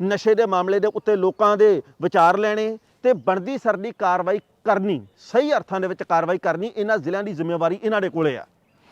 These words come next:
ਅਮਨ ਅਰੋੜਾ ਜਿਹੜੇ ਪੰਜਾਬ ਦੇ ਮੰਤਰੀ ਨੇ, ਇਹਨਾਂ ਦੇ ਕੋਲੇ ਲੁਧਿਆਣਾ, ਪਟਿਆਲਾ, ਕਪੂਰਥਲਾ, ਮੋਹਾਲੀ, ਅੰਮ੍ਰਿਤਸਰ ਤੇ ਜਲੰਧਰ ਸ਼ਹਿਰ ਆ। ਇਹਨਾਂ ਨੇ ਇਹਨਾਂ ਪੰਜਾਂ ਛੇਆਂ ਸ਼ਹਿਰਾਂ ਦੇ ਵਿੱਚ ਤੇ ਜਾ ਕੇ ਤਿੱਖੀ ਨਿਗਾਹ ਰੱਖਣੀ ਆ,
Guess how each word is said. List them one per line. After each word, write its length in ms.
ਅਮਨ 160
ਅਰੋੜਾ 220
ਜਿਹੜੇ 140
ਪੰਜਾਬ 380
ਦੇ 100
ਮੰਤਰੀ 320
ਨੇ, 200
ਇਹਨਾਂ 180
ਦੇ 80
ਕੋਲੇ 200
ਲੁਧਿਆਣਾ, 440
ਪਟਿਆਲਾ, 680
ਕਪੂਰਥਲਾ, 540
ਮੋਹਾਲੀ, 460
ਅੰਮ੍ਰਿਤਸਰ 400
ਤੇ 160
ਜਲੰਧਰ 300
ਸ਼ਹਿਰ 280
ਆ। 120
ਇਹਨਾਂ 240
ਨੇ 100
ਇਹਨਾਂ 280
ਪੰਜਾਂ 220
ਛੇਆਂ 240
ਸ਼ਹਿਰਾਂ 380
ਦੇ 80
ਵਿੱਚ 340
ਤੇ 100
ਜਾ 260
ਕੇ 140
ਤਿੱਖੀ 340
ਨਿਗਾਹ 220
ਰੱਖਣੀ 340
ਆ, 140